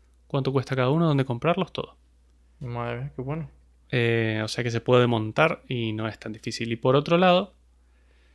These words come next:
Speaker 1: también hay modelos comerciales, que ya vienen como todo, todo esto que te estoy diciendo, que es súper complicado, viene ya listo, configurado y funcionando, todo en uno.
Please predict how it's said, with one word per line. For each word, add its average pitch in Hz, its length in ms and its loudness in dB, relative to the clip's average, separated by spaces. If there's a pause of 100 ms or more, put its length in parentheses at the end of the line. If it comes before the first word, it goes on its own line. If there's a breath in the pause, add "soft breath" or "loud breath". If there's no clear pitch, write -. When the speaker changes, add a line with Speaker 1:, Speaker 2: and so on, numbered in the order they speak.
(240)
Speaker 1:
también 127 340 4
hay 131 440 2
modelos 113 340 2
comerciales, - 680 -4 (960)
que 110 160 -4
ya 104 80 -2
vienen 110 240 0
como 104 400 -4
todo, 113 440 6
todo 120 140 4
esto 117 160 -2
que 131 80 4
te 113 40 2
estoy 127 220 4
diciendo, 131 280 2
que 107 160 0
es 107 80 -6
súper 120 220 -6
complicado, 123 460 0
viene 104 240 -2
ya 104 240 -8
listo, - 260 -10
configurado 110 720 -4
y 113 300 -6
funcionando, - 640 -12
todo 113 180 -4
en 113 60 -10
uno. 120 200 -10